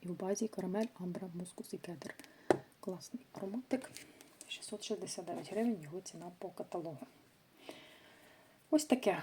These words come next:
невеличке моє замовлення, але цікаве. Занесу в понеділок гельчики. Нехай користуються клієнти. Олівчики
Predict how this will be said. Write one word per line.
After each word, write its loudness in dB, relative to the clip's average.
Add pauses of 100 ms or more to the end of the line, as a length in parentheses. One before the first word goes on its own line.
(160)
невеличке 6
моє 0
замовлення, 6
але 2
цікаве. 4 (880)
Занесу -4 (1040)
в -8
понеділок -4 (440)
гельчики. 6 (960)
Нехай -8
користуються -4 (960)
клієнти. -6 (720)
Олівчики 2